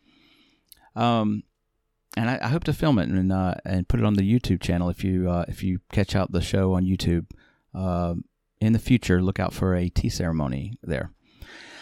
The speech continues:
Uh, I hope to be viewer supported if possible. If you enjoy the episodes,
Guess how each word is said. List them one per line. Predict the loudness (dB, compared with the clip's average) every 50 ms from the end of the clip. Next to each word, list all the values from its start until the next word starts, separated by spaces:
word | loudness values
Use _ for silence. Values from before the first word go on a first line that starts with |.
| -20 -20 _ _
Uh, | -2 2 2 4
I | 6 6
hope | 6 4 4
to | 2
be | 2 2 2
viewer | 4 4 6 6 6 6
supported | 4 2 -2 -2 0 0 0 0 0 -2 -4
if | -2 0 0
possible. | 0 0 0 -4 -6 -4 -4 -4 -4 -4 -4 -8 -12 _ _ -6
If | -6 -2 0
you | 2 2 2 2
enjoy | 0 -2 -2 0 0 2 2 0
the | 0 -2
episodes, | -2 -4 -4 -2 0 0 2 2 0 0 -4 -6